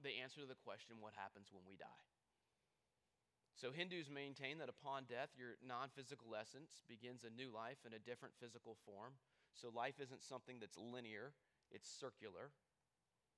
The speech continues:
Atheists, they s-, claim no belief in God, but atheism must be considered alongside other religious viewpoints, uh, because it offers a, a, a view of the world that provides answers to the same questions,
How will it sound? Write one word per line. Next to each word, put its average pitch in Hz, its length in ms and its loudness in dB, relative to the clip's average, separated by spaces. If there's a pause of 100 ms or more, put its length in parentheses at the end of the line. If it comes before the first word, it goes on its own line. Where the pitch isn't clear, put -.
(360)
Atheists, 156 640 2 (240)
they 104 140 -8
s-, - 100 -14 (160)
claim 123 300 2
no 143 160 6
belief 131 320 -2 (100)
in 113 140 -4
God, 107 360 4
but 113 140 0 (400)
atheism 147 560 4
must 127 260 0
be 139 80 -2
considered 127 540 0
alongside 120 560 2
other 120 160 0 (180)
religious 120 480 -2
viewpoints, 117 540 -6 (480)
uh, 110 100 0
because 139 320 4
it 147 140 6
offers 151 480 4 (400)
a, 120 80 2 (400)
a, 139 40 4
a - 20 0 (180)
view 180 380 2
of 123 180 4
the 131 60 2
world 117 340 4
that - 140 -4
provides 131 420 0
answers 131 480 -2
to 131 60 -10
the 117 120 -6
same 123 360 -4
questions, 117 540 -4